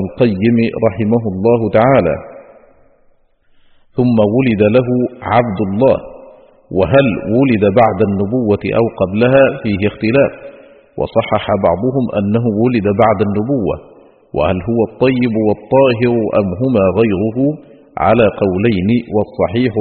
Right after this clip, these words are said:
أنهما لقبان له، والله أعلم. وقد مات، وقد مات بنوه صلى الله عليه وسلم وهم صغار، فمات القاسم بعد أن بلغ سنا تمكنه من المشي، وقيل سنا تمكنه من ركوب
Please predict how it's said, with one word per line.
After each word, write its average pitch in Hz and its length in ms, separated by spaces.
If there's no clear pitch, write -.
أنهما 107 500
لقبان 98 440
له، 131 100
والله 95 440
أعلم. 87 240
وقد 90 240
مات، 127 220
وقد 104 240
مات 135 200
بنوه 113 300
صلى 98 240
الله 117 320
عليه 113 260
وسلم 113 440
وهم 101 220
صغار، 110 580
فمات 110 460
القاسم 107 500
بعد 92 160
أن 101 60
بلغ 117 200
سنا 120 300
تمكنه 104 600
من 95 180
المشي، 98 360
وقيل 104 340
سنا 127 260
تمكنه 101 560
من 95 80
ركوب 123 300